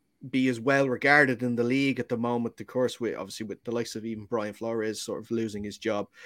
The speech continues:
this offseason, with Matt Patricia losing his job the previous year and stuff like this. But he's sort of, you know, the exception sort of to the rule of the, of the,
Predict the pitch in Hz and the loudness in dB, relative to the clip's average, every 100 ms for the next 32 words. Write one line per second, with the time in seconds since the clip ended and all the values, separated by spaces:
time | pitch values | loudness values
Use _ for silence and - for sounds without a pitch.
0 | - - _ 123 117 - 110 110 - 104 | -20 -20 _ 2 2 -4 -2 -2 -2 -2
1 | 110 110 107 107 - 110 101 120 - 120 | -2 -4 -4 -4 -4 -8 -8 -8 -2 -2
2 | - 104 104 104 - 110 104 107 113 117 | -2 -6 -6 -8 -6 -6 -6 -6 -4 -2
3 | 107 101 104 104 - 107 104 110 - 135 | -4 -6 -4 -6 -4 -4 -2 -4 -2 0
4 | 165 190 175 160 143 139 135 127 - - | 0 4 10 10 10 4 6 4 2 -16
5 | - _ 123 135 - - 139 - - 139 | -18 _ -4 -4 -4 4 4 4 0 0
6 | 120 135 123 113 - 127 113 113 123 120 | 2 4 2 2 -4 -4 0 2 4 4
7 | 113 - - 117 117 110 | 0 -2 -8 -2 2 2